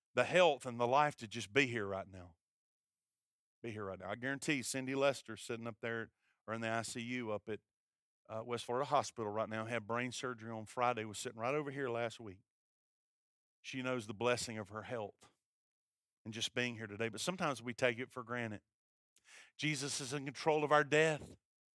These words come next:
He knows when we're gonna leave this world. And, and one day he's coming back. Jesus is gonna come back. Trump's gonna sound. He's coming back, gang.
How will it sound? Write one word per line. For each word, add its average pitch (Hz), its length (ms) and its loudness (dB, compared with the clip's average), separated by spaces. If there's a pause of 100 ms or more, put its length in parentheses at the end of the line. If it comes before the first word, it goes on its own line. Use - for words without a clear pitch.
(760)
He 180 60 -6
knows 143 260 2
when 127 160 -2
we're 127 120 0
gonna 131 160 2
leave 139 180 4
this 131 180 -2
world. 147 400 0 (880)
And, 175 140 -2
and 175 140 2
one 196 160 4
day 202 160 8
he's 175 180 2
coming 175 300 4
back. 180 260 10
Jesus 170 480 2
is 151 120 -4
gonna 170 180 4
come 196 240 6
back. 202 420 10
Trump's 147 260 2
gonna 165 140 2
sound. 226 340 10 (160)
He's 185 140 4
coming 220 320 10
back, 254 320 12
gang. 247 400 10